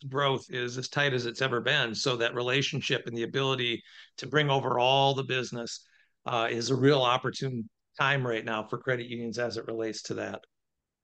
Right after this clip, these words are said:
Mark, if, are there any questions today that I haven't yet asked you that perhaps I should have?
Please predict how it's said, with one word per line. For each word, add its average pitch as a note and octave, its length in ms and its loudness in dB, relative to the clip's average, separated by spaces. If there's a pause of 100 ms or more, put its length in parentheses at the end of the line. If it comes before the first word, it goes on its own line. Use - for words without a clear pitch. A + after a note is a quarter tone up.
(540)
Mark, G3 360 8 (760)
if, E3 960 -2
are D#3 200 6
there E3 160 8
any G3+ 180 6
questions F#3+ 640 4
today D#3 400 6
that C#3 220 4
I A#2+ 240 2 (140)
haven't E3 280 4
yet D3 220 4
asked B2 320 2
you B2+ 180 -6 (220)
that B2+ 300 2 (140)
perhaps C3 420 0
I C3 100 4
should G#2+ 280 -2
have? F#2+ 120 -8